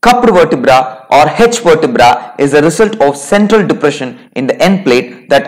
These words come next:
occurs with an abrupt transition to the more normal periphery,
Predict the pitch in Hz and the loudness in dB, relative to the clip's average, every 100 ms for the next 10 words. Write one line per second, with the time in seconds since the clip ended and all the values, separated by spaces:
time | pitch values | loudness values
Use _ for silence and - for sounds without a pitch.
0 | 151 156 208 151 151 135 - - 175 156 | -2 0 0 0 -2 -2 -2 -2 -2 0
1 | 196 208 - 165 156 160 156 151 147 143 | 0 0 -2 0 0 -2 -4 -6 -4 -4
2 | 127 131 151 160 135 131 131 135 135 113 | -2 0 0 0 2 0 0 -2 -2 -2
3 | - 104 90 - | -2 -6 -8 -12